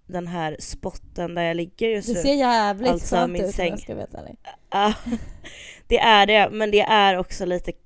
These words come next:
Speaker 1: alltså, jag känner mig ju kallsvettig, så att,
Speaker 2: Ja.
Speaker 1: eh, ja, man kanske borde ta tempen faktiskt. <clears throat>
Speaker 2: Ja, vad fan.
Speaker 1: Men främst är jag ju jätteförkyld. Alltså, det var länge sedan.
Speaker 2: Stackarn.
Speaker 1: Alltså, det kan, det blir bara så här,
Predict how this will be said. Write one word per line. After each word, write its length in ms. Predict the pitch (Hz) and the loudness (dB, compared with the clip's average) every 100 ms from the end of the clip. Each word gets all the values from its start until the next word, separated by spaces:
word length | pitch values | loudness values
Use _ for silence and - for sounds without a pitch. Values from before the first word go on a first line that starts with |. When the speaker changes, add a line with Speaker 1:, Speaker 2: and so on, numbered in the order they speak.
| _ _ _ _ _ | _ _ _ _ _
Speaker 1:
alltså, 300 | - 190 185 175 _ | -10 -4 -4 -6 _
jag 300 | - 180 180 | -4 -2 -2
känner 320 | - 185 160 | -4 -6 -8
mig 160 | 165 170 | -8 -8
ju 80 | 170 | -6
kallsvettig, 720 | 185 160 - 151 - 180 170 | -8 -8 -10 -8 -6 -6 -6
så 100 | 180 | -8
att, 80 | 180 | -6
Speaker 2:
Ja. 200 | 208 208 | -6 -4
Speaker 1:
eh, 60 | |
ja, 220 | 202 190 180 | -2 -2 -2
man 160 | 180 | -4
kanske 200 | 196 190 | -8 -8
borde 160 | 185 185 | -8 -6
ta 340 | 202 185 185 - - - - - - - | -4 -4 -6 -8 -18 -20 -20 -20 -16 -2
tempen 500 | 208 170 - 180 170 | 0 -2 -4 -6 -4
faktiskt. 380 | 170 - 180 - _ - 285 | -8 -8 -10 -12 _ -16 -2
<clears throat> 320 | 277 247 226 | 0 0 -2
Speaker 2:
Ja, 340 | 247 277 302 | -4 -2 0
vad 160 | 294 302 | -2 -4
fan. 140 | - - | -6 -2
Speaker 1:
Men 140 | 208 | 0
främst 400 | 220 214 202 - | 2 2 2 -2
är 220 | 202 190 175 | -2 -2 0
jag 120 | 170 | -2
ju 320 | 170 165 160 - _ _ - | -2 -4 -6 -12 _ _ -14
jätteförkyld. 1200 | 170 165 196 - - - 185 175 - 233 - - | -12 -10 -10 -12 -16 -16 -10 -10 -6 -6 -8 -12
Alltså, 240 | 196 196 - - - - - - - | -8 -8 -8 -20 -20 -20 -20 -20 -6
det 100 | 196 | -2
var 140 | 185 | 0
länge 180 | 220 202 | 0 0
sedan. 100 | 180 | -2
Speaker 2:
Stackarn. 200 | 208 220 | -2 0
Speaker 1:
Alltså, 160 | 208 196 | 0 2
det 140 | 190 | 2
kan, 240 | 220 226 - | 2 0 0
det 140 | 214 | 0
blir 200 | 220 240 | 4 2
bara 160 | 214 190 | 2 -2
så 120 | 196 | -2
här, 180 | 175 | -4